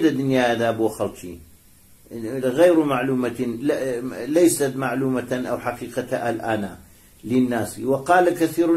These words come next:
إنها معلومة لهم الآن لأنهم مكلفون بالعلم بوحدانيته وهو متوقف على العلم بحقيقته. چاکە؟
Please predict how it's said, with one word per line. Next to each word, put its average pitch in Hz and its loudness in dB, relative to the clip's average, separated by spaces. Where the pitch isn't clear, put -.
إنها 160 2
معلومة 160 0
لهم 143 -2
الآن 165 0
لأنهم 151 0
مكلفون 139 -4
بالعلم 143 2
بوحدانيته 147 2
وهو 143 4
متوقف 143 -2
على 147 -2
العلم 160 4
بحقيقته. 131 -2
چاکە؟ 135 2